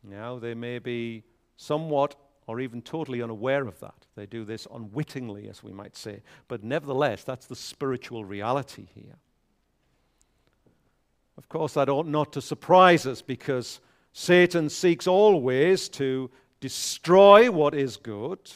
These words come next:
He's done that from the beginning. His aim, particularly here, as elsewhere, is to thwart God's plan, his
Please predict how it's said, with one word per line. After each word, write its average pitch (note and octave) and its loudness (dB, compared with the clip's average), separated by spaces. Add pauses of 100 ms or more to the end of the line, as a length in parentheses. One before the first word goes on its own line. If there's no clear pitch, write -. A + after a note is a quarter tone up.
He's A#2 -18
done C3 -6
that C3+ -2
from B2+ -10
the A#2+ -10
beginning. G#2 -16 (1160)
His D#3+ 2
aim, G3+ 8
particularly F3 -2
here, G3+ 2
as D3+ 0
elsewhere, C#3+ -2 (520)
is C#3+ -2
to C#3+ -6
thwart F3 4
God's E3 2
plan, F3+ 2 (220)
his C3+ -10